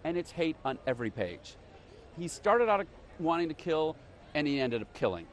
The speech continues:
over the course of a year. But with Dylan, it's completely different. He spent two years, Dylan spent two years doing his, writing his journal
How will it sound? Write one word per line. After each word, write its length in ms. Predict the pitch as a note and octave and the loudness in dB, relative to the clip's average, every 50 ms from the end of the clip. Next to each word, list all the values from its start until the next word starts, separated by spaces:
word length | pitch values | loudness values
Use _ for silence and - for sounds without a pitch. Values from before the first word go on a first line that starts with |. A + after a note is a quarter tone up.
| - - - - - | -20 -20 -10 -6 -4
over 100 | C3 A#2 | -4 -4
the 80 | A2+ A2 | -4 -4
course 280 | - - A#2+ G#2+ - A2 | -2 0 0 0 -2 -4
of 100 | G#2 A2 | -6 -4
a 20 | |
year. 260 | G#2 G#2 G2+ F2 D#2 - - - - - - - - - - - - - - - - - - - - - - - - - - - - - - - - - - - - - - | -2 -2 -2 -4 -4 -8 -14 -20 -20 -20 -20 -20 -20 -20 -20 -20 -20 -20 -20 -20 -20 -20 -20 -20 -20 -20 -20 -20 -20 -20 -20 -20 -20 -20 -20 -20 -20 -20 -20 -20 -20 -14 -12
But 100 | - D#3+ | -8 -6
with 180 | D#3+ D#3 - - | -6 -6 -6 -6
Dylan, 500 | - D4+ E4 D#4+ A#3 F#3+ F3 E3 E3 D#3+ - - - - - | -4 -2 0 2 4 4 4 2 2 -2 -6 -14 -20 -12 -8
it's 140 | - E3 - | -8 -8 -8
completely 400 | - - F#3 - C4 G#3+ F#3+ F3+ | -8 -10 -8 -8 -6 -4 -2 -2
different. 480 | C#3 A2+ C3 A2 - - G#2 F2+ E2+ - - - - - - - - - - - - - - - - - - - - - | -2 0 -2 -2 -2 -4 -8 -10 -10 -14 -18 -20 -20 -20 -20 -20 -20 -20 -20 -20 -20 -20 -20 -20 -20 -20 -20 -20 -20 -8
He 120 | - C#4 D4+ | -6 -4 -4
spent 300 | - - - A3 - - - | -4 -2 -2 -4 -4 -4 -8
two 260 | - - - D4 D4+ | -6 0 2 4 4
years, 340 | C#4+ A#3+ F3 C#3 A2+ G#2 G2+ | 4 4 2 2 0 0 -2
Dylan 220 | B2 F#3+ G3+ F#3+ F3 | -2 0 0 0 -2
spent 240 | - F3 D3 - - | -2 -2 -2 -2 -4
two 140 | - G#3+ G#3+ | -6 -4 -2
years 320 | G3 D3+ C#3 C3+ C3+ A#2+ | 0 2 2 2 0 -2
doing 280 | A#2+ C#3 C3+ C3 B2 A#2+ | -4 -4 -4 -4 -4 -4
his, 220 | C3+ C3 A#2+ A#2 - | -6 -6 -6 -6 0
writing 260 | D3 C3+ B2 A#2+ A2+ | 2 2 2 2 0
his 200 | A#2 A#2 G#2+ - | -4 -6 -6 -6
journal 420 | - - A#2+ G#2+ G#2 G2 G#2 B2 | -6 -4 -4 -2 -2 -2 -4 -4